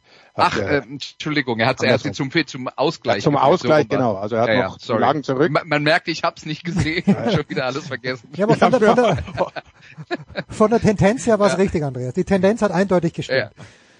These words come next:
Speaker 2: Okay, also C J Beathard hat, sagen wir so, in der kurzen Zeit, die er gespielt hat, seine Sache ganz okay gemacht. Und er hat ein bisschen Erfahrung, weil, ähm, er hat auch schon, äh, ähm, in der N F L gespielt.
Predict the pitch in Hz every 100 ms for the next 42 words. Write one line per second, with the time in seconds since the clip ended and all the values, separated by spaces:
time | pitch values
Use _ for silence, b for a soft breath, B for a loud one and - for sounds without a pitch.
0 | B B 147 170 127 147 143 147 226 208
1 | 180 156 175 170 151 156 147 151 170 143
2 | 139 143 151 156 b b b - 160 147
3 | - 165 - 151 143 156 151 139 127 -
4 | 160 170 151 139 131 127 139 151 127 127
5 | 120 160 190 175 _ 180 202 - _ B
6 | B B - 123 127 127 160 151 139 117
7 | 139 143 156 147 151 147 104 117 123 123
8 | 117 113 110 - 90 90 - 127 - 120
9 | - 117 113 110 - 110 110 104 107 104
10 | - 113 107 123 113 113 117 - 135 127
11 | 117 156 185 220 -